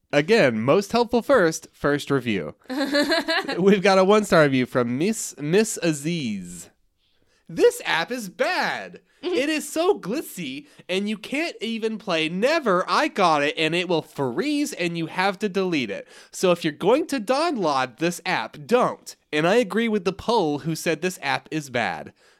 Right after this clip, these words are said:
Speaker 1: And then three Satans, two praying, two sad, three angry.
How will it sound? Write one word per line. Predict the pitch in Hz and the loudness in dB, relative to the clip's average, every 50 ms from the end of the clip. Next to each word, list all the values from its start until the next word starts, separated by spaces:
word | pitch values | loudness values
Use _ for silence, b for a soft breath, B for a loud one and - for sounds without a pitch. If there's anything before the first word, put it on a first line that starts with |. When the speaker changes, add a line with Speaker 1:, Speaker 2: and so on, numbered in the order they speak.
| b _ | b _
Speaker 1:
And | 110 120 117 | -6 -4 -2
then | 113 110 107 110 | -2 -2 -4 -6
three | - - 220 277 | -6 -4 -4 -4
Satans, | - - - 180 170 151 180 190 180 - - | -4 -2 -2 -2 -2 -4 -6 -8 -10 -10 -10
two | - - 233 269 | -8 -6 -6 -6
praying, | 254 - - 143 127 120 117 117 120 123 - - | -6 -6 -4 -2 0 0 0 0 -2 -4 -10 -10
two | - 180 185 | -8 -8 -8
sad, | 180 - - 110 101 101 98 98 - - - _ _ _ _ _ | -6 -6 -6 -6 -4 -4 -4 -6 -8 -12 -18 _ _ _ _ _
three | - 117 113 117 | -2 -2 0 0
angry. | - 101 90 87 80 - - - - | -2 -4 -4 -6 -6 -10 -12 -14 -16